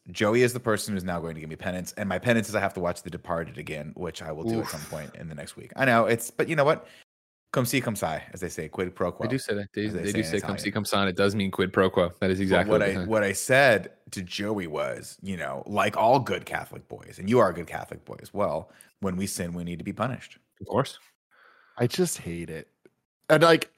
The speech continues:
Speaker 3: the thing I hate is how much I enjoy it.
Speaker 1: Yeah, I
Speaker 3: You know
Speaker 1: know.
Speaker 3: what I mean?
Speaker 1: It's
Speaker 3: It's like, it's
Speaker 1: great. It's
Speaker 3: broken me
Speaker 1: gold.
Speaker 3: down.
Speaker 2: What
Speaker 3: Like
Speaker 2: I haven't gone back to check out is, so, like, did they ma-, did you make the image
Speaker 1: Oh,
Speaker 2: on
Speaker 1: I
Speaker 2: the
Speaker 1: didn't
Speaker 2: air?
Speaker 1: make the, no, that was, that was someone in the live
Speaker 3: That was
Speaker 1: chat.
Speaker 3: Madeline.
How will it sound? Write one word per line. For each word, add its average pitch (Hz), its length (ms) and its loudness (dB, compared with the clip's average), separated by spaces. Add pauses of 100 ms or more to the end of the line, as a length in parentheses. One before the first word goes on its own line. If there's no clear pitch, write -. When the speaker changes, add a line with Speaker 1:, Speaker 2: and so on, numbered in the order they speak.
(260)
Speaker 3:
the 135 80 4
thing 160 220 6
I 139 100 10
hate 123 340 8 (140)
is 120 160 4
how 123 220 4
much 139 280 4
I 98 120 6
enjoy 87 400 4
it. - 200 2
Speaker 1:
Yeah, 90 140 4
I 82 100 4
Speaker 3:
You 139 60 8
know 139 60 8
Speaker 1:
know. 147 80 10
Speaker 3:
what 160 80 8
I 160 60 8
mean? 165 280 6
Speaker 1:
It's 190 80 2
Speaker 3:
It's - 120 2
like, 180 120 6
it's 180 60 8
Speaker 1:
great. 131 100 2
It's 185 60 0
Speaker 3:
broken 214 420 8
me 233 140 8
Speaker 1:
gold. 113 100 -2
Speaker 3:
down. 131 460 4
Speaker 2:
What 202 100 12
Speaker 3:
Like 220 240 10
Speaker 2:
I 254 100 0
haven't 285 240 6
gone 220 220 8
back 190 260 4
to 180 100 0
check 175 200 2
out 190 140 10
is, 151 80 4
so, 165 160 8
like, 147 220 6
did 151 180 8
they 143 160 8
ma-, 131 160 0
did 120 80 -6
you 135 280 2
make 131 300 4
the 139 180 -2
image 156 480 2
Speaker 1:
Oh, 120 100 8
Speaker 2:
on 131 120 8
Speaker 1:
I 170 80 8
Speaker 2:
the 202 60 6
Speaker 1:
didn't 113 140 6
Speaker 2:
air? 143 100 2
Speaker 1:
make 202 80 -2
the, 190 60 -2
no, 113 260 6
that 117 200 6
was, 117 300 4
that 117 180 2
was 135 240 4 (120)
someone 104 280 2
in 87 80 -4
the 85 120 -6
live 85 140 2
Speaker 3:
That 143 80 8
was 139 100 4
Speaker 1:
chat. - 80 4
Speaker 3:
Madeline. 101 440 4